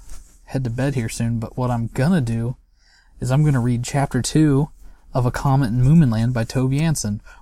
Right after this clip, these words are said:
which I'm still not sure I'm saying that right. Um, I should say a little before I start reading, uh, I definitely already started recording myself reading this, and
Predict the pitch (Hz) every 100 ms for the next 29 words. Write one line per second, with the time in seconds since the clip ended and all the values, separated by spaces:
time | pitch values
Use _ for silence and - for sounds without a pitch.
0 | - 123 120 - - 135 151 151 - 127
1 | 135 - 156 131 110 - - - - -
2 | - - - - - - - - - -
3 | 127 120 117 117 - - - - - -
4 | - - _ _ - 123 123 131 120 -
5 | 127 135 139 139 135 131 - - _ _
6 | 139 135 - 139 127 127 - 113 135 135
7 | 117 127 - - - - - - 110 -
8 | 123 123 127 135 127 123 - 123 123 127
9 | - 135 127 117 117 - 139 123 113 117
10 | 113 110 110 110 143 - 127 117 120 127